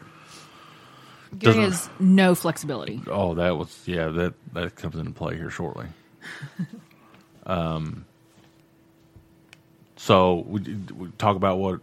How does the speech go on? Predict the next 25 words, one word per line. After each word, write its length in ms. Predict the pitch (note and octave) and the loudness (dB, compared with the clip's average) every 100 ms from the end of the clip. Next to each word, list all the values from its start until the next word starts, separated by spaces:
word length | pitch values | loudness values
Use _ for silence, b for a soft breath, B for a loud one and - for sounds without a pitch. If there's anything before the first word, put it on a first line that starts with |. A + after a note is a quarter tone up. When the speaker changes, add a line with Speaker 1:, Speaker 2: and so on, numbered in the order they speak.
| - | -8
Speaker 2:
you 80 | F#2+ | -10
know, 180 | D#2 | -8
my 220 | D2+ C#2+ E2 | -10 -10 -8
problem 400 | G2+ F#2+ F#2+ F#2 | -4 -2 -2 0
is, 200 | F#2 F2 | -2 -2
this 220 | F2+ - | -8 -4
and 80 | F#2 | -2
that. 280 | F#2 F2+ - | 0 0 -2
I 100 | F2+ | -2
gotta 180 | F2+ | -2
go 100 | F2 | -2
get 100 | F2 | -6
some 140 | - A2 | -4 0
x-rays 460 | A2+ - G#2+ G#2 | 0 6 8 8
so 80 | - | 4
he 60 | F2 | -2
can 80 | F2+ | -2
look 100 | - | -4
at 40 | |
my 120 | D#2 | -4
back 440 | F2 G#2 G2 F#2 D2 | 2 4 4 2 -4
and 100 | F2+ | -4
all 120 | F#2 | -2
that. 200 | F2 | -2
But 120 | - | -6